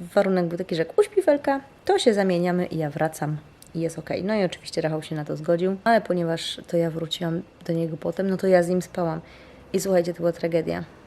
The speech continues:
Budził się co chwilę. Oczywiście próbował mi się tutaj, wiecie, dostawać do piersi. Ja mówię, nie, to jest niesamowite, ale ja już nie mogę z nim spać.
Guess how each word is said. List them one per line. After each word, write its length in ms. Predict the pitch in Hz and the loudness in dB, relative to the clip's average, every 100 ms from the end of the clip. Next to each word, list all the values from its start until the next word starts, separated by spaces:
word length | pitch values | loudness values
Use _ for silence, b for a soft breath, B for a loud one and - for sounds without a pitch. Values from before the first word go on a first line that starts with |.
| - - - - - - - - B B - | -20 -20 -20 -20 -20 -20 -20 -20 B B -12
Budził 300 | 170 190 170 | 0 2 2
się 140 | 160 175 | -2 -4
co 120 | 175 | -6
chwilę. 400 | - 185 170 175 - - - - - - - B B B - - - | -8 -6 -4 -4 -10 -20 -20 -20 -20 -20 -20 B B B -20 -20 -8
Oczywiście 680 | - 202 - 170 170 - 175 | 2 2 2 -2 -2 -2 -2
próbował 520 | 170 - 180 175 170 | -2 -4 0 2 2
mi 120 | 165 160 | 0 -2
się 160 | - | -4
tutaj, 320 | 165 - 170 | -8 -6 -4
wiecie, 300 | 165 165 165 | -2 -2 -2
dostawać 640 | 165 170 - 170 160 165 - | 0 -2 0 -4 -2 -4 -8
do 120 | - | -10
piersi. 480 | - - 160 165 - | -6 -2 -2 -4 -4
Ja 120 | 196 | -2
mówię, 180 | 202 220 | -2 0
nie, 140 | 220 | 0
to 60 | 190 | -2
jest 160 | - - | -4 -4
niesamowite, 560 | 226 226 220 196 196 | -2 -2 -2 -4 -2
ale 100 | 214 | 0
ja 60 | 220 | 0
już 160 | 226 | 0
nie 60 | 240 | -2
mogę 220 | 226 240 | 0 0
z 20 | |
nim 140 | 262 285 | 0 -2
spać. 300 | - 190 | -2 -6